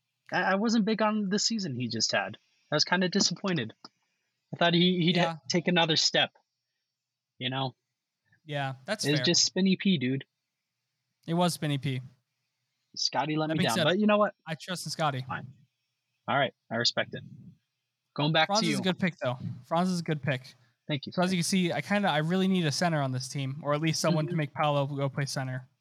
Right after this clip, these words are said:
Speaker 1: Mm-hmm.
Speaker 2: And looking at, at my list here, I think I'm gonna, I think I'm gonna hit someone who's better than Scotty and Franz. Alperen Sengun of the Houston Rockets.
Speaker 1: That's a good pick.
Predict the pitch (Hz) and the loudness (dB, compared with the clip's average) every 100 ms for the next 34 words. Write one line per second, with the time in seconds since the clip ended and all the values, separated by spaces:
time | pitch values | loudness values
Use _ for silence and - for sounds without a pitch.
0 | _ _ 151 151 160 180 _ _ _ _ | _ _ -2 0 0 -2 _ _ _ _
1 | _ _ 160 160 196 247 233 196 120 175 | _ _ -4 -2 0 2 2 0 -2 0
2 | 180 175 180 196 - 175 151 139 139 - | 2 2 2 0 0 0 2 0 -2 -8
3 | - - 196 185 175 160 143 135 135 - | -6 -2 0 2 2 4 2 0 -4 -12
4 | _ _ _ _ _ _ _ 156 185 175 | _ _ _ _ _ _ _ -2 0 2
5 | 156 165 - 160 151 151 147 139 139 - | 0 0 0 2 0 2 2 2 -2 0
6 | 139 135 127 139 135 131 120 - 139 131 | 0 0 -2 -2 -2 -4 -8 -2 0 0
7 | 127 - - - _ _ _ _ _ _ | -2 -4 -6 -12 _ _ _ _ _ _
8 | _ _ _ - 160 180 185 180 170 170 | _ _ _ 0 0 2 0 0 0 0
9 | - 160 151 143 160 156 127 123 127 - | -2 0 0 0 2 0 -2 -6 -14 -20
10 | - 135 131 139 143 139 151 139 131 127 | -16 -10 -8 -4 -4 -4 -2 0 0 0
11 | 123 - - - - - _ _ _ _ | -8 -4 -2 -2 -8 -20 _ _ _ _
12 | _ _ _ - - - 214 254 208 220 | _ _ _ -8 -8 -2 0 0 -2 0
13 | 190 - | 0 -2